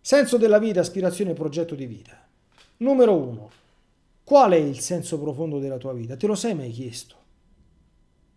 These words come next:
Il senso profondo. Qual è il senso per cui, il senso della vita? Che senso c'ha? Che ci stiamo a fare noi sul pianeta Terra? E che succede dopo, dopo la morte?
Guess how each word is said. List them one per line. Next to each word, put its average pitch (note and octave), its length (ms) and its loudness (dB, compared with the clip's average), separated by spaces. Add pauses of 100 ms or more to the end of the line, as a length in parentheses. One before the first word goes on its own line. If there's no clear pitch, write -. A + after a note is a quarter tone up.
(120)
Il E3+ 180 -8
senso F#3+ 400 -8
profondo. A#2 680 -14 (380)
Qual A#3 280 -4
è B2 260 -10 (800)
il D#3 240 -8
senso B2 720 -10 (200)
per D3 200 -8
cui, C#3 600 -10 (300)
il - 140 -12
senso F3+ 280 -6
della C#3 220 -10
vita? A2+ 280 -20
Che - 100 -14
senso A3+ 360 -8
c'ha? B2 200 -14 (220)
Che G#3+ 120 -6
ci G#3+ 140 -8
stiamo A3+ 280 -4
a F#3 40 -2
fare C#3 280 -12
noi C3 100 -16
sul A#2+ 120 -10
pianeta A#2 360 -14
Terra? G#2+ 380 -20 (4000)
E G3+ 720 0
che B3 120 -4
succede D3 440 -6
dopo, C3 560 -8
dopo C#3 200 -8
la C3+ 100 -8
morte? A#2 360 -14